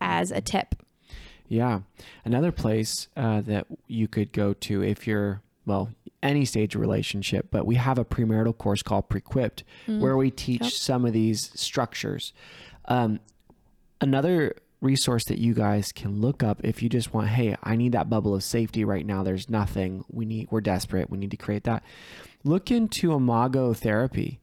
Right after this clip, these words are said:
Speaker 1: Mm,
Speaker 2: The
Speaker 1: yeah.
Speaker 2: Imago dialogue is a great place to start. Um,
Speaker 1: Yeah.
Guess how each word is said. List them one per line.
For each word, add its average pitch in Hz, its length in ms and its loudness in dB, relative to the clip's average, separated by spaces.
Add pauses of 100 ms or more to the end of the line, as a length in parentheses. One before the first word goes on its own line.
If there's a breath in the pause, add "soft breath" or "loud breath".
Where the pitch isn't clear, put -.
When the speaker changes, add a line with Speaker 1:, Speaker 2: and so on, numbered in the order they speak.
(120)
Speaker 1:
Mm, 214 280 -2
Speaker 2:
The 127 140 2
Speaker 1:
yeah. 131 80 6
Speaker 2:
Imago 123 520 4
dialogue 110 640 2
is 107 180 -2
a 113 40 2
great 131 300 0
place 113 260 -2
to - 80 -6
start. 104 460 0 (220)
Um, 101 360 -2 (100)
Speaker 1:
Yeah. 98 200 -4